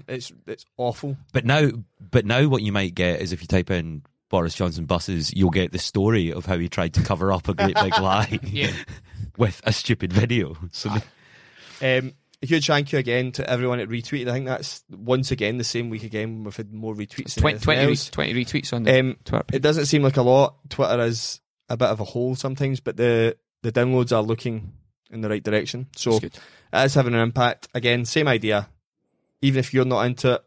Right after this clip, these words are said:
Speaker 1: but you know a friend who bets, you hear somebody bets, listens to podcasts, just give them a recommendation. We'll start with last week's picks.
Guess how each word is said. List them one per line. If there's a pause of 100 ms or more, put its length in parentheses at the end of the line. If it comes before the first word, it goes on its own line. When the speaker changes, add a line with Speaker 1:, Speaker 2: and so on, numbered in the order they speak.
Speaker 1:
but
you
know
a
friend
who
bets,
you
hear
somebody
bets, (380)
listens
to
podcasts, (420)
just
give
them
a
recommendation. (1040)
We'll
start
with
last
week's
picks.